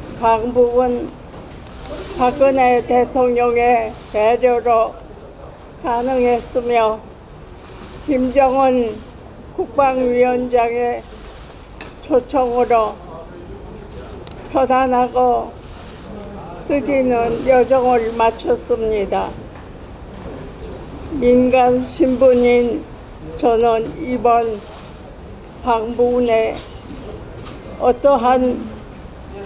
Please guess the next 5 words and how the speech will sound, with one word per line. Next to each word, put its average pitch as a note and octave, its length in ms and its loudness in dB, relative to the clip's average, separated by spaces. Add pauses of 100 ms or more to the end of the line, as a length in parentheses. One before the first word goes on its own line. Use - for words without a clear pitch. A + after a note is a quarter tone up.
(200)
공식 B3+ 580 2
업무도 B3 840 4 (1040)
부여받지 B3+ 1000 2
않았습니다. A3+ 1160 0 (2250)
그러나 B3 600 4